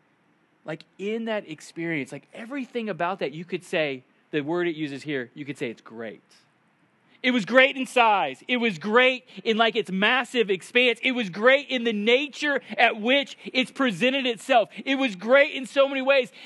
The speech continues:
And you could think, like, it was so incredible until it was dwarfed by something else. On one of the days of the cruise, we pull into Glacier Bay and we get close.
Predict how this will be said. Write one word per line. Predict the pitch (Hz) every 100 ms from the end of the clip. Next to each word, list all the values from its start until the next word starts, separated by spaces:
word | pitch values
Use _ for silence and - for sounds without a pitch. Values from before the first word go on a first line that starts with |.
| 226
And | 247
you | 285
could | 320 226
think, | 294 233
like, | 262 196 -
it | 302
was | 311
so | 240 - 320 311 339 311
incredible | 285 226 - 294 294 311 285 254 190 - _ _ _ _ _ _ _ _ _ _ _ _ _ _ _ _ _ _ _ _ _ _ _ _ _ _ _ -
until | 170 202 214
it | 214
was | 190 151
dwarfed | 110 147 147 165 165 120 - - - _ _ _ _ _ _
by | 131
something | 131 - 127 127 113
else. | 107 85 _ _ _ _ _ _ _ _ _ _ _ _ _ _ _ -
On | 180 180
one | 202
of | 220
the | 202
days | 190 196 180
of |
the | 160
cruise, | - 180 175
we | 151
pull | 135 180 180
into | 160
Glacier | 131 139 151 160 156
Bay | 127 151 156 147
and | 139
we | 143
get | 135 170
close. | - - 160 165 156 - -